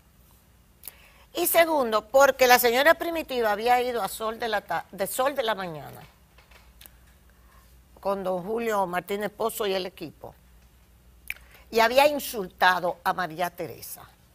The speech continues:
Cabrera con un comentario muy desacertado de parte de la profesora Primitiva Medina, vicepresidenta de la A D P. Y yo se lo dije ayer,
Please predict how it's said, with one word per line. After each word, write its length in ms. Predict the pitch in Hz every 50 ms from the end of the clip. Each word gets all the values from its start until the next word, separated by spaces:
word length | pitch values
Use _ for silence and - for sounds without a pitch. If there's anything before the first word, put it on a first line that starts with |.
| _ _ _
Cabrera 500 | - - 160 147 151 - - - - - - - - _ _ _ _ _ _ _ _ _ _ _ _ - _ _ - - - _ _ _ _ _ _ _ _ _ _ _ _ _ _ _ _ _ _ _ _ - - - _ _
con 160 | - 196 208 220
un 100 | 233 254
comentario 800 | 247 269 285 269 254 233 226 214 - 208 202 185 175 175 180 - -
muy 240 | 226 214 220 226 226
desacertado 800 | 233 214 - 208 190 - - 180 160 - - 170 165 160 160 165
de 100 | 180 165
parte 580 | - - 214 208 208 208 - - - 165 156 - - - - - -
de 160 | - 180 190
la 80 | 170 175
profesora 640 | 175 - 175 156 - 175 - - 196 190 180 175 165 - - - - - - _ _
Primitiva 880 | - 226 220 240 247 247 233 208 - - 196 196 190 175 170 160 156 - - _ _ -
Medina, 560 | - 180 180 180 175 160 165 156 147 156 147
vicepresidenta 760 | 147 165 160 - - - 165 151 - 175 165 165 170 - 190 170
de 40 |
la 120 | 165 160 165
A 40 | 156
D 120 | 165 139
P. 220 | - - - - - _ _ _ _ _ _ _ _ _ _ _ _ _ _ _ _ _ _ _ - - - _ _ _ _ _ _ _ _ _ _ _ _ _ _ _ _ -
Y 140 | - 233 226
yo 140 | 220 233 233
se 80 | 254 262
lo 120 | 277 269
dije 220 | 240 214 185 175 185
ayer, 300 | 170 165 147 120 107